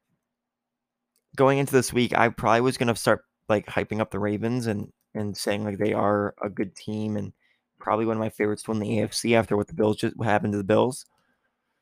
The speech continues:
But man, that was a rough game, and it, it sh-, it, it kinda shows that they can be exposed. I mean, every A F C team has kinda got that.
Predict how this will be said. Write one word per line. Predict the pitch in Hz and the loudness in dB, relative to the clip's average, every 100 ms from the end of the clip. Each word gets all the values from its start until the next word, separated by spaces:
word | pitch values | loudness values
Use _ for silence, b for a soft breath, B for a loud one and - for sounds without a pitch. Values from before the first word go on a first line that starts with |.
| _ _ _ _ _ | _ _ _ _ _
But | - 120 | 0 2
man, | 120 120 123 117 104 98 101 - _ _ _ _ _ - | 4 6 6 6 4 2 -4 -12 _ _ _ _ _ 2
that | 107 | 4
was | 117 | 4
a | 120 | 4
rough | 107 110 | 4 2
game, | - 107 107 98 - _ - | 2 2 2 -2 -8 _ -2
and | 120 98 | 0 4
it, | 117 - | 2 4
it | - 123 | 4 4
sh-, | - - - | 4 0 4
it, | 127 - | 2 4
it | - 120 | 0 0
kinda | - 143 165 | 2 2 2
shows | - 120 120 156 104 - - - _ _ _ _ _ | -2 -2 0 -2 -4 -8 -12 -16 _ _ _ _ _
that | 120 | -2
they | 110 110 | 0 0
can | 127 | 0
be | 107 | -2
exposed. | 98 - - 113 110 73 - | -4 -4 4 4 4 -2 -4
I | - | 0
mean, | 123 120 - | 2 2 2
every | 110 110 | 4 4
A | 117 | 4
F | 120 | 2
C | - 131 | 0 -2
team | 120 135 127 | -2 0 0
has | 127 | 0
kinda | 135 127 | 0 2
got | 127 127 | 2 2
that. | 135 135 | 2 2